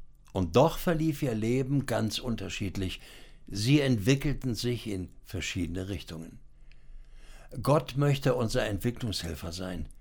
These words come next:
unseren Glauben formen, denn er ist eine wichtige Voraussetzung, um Menschen lieben und dienen zu können. Im Galater fünf, dem Vers zweiundzwanzig steht:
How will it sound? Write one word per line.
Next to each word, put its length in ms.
unseren 400
Glauben 420
formen, 520
denn 300
er 180
ist 200
eine 360
wichtige 420
Voraussetzung, 880
um 220
Menschen 500
lieben 560
und 360
dienen 300
zu 160
können. 400
Im 180
Galater 460
fünf, 400
dem 160
Vers 300
zweiundzwanzig 840
steht: 380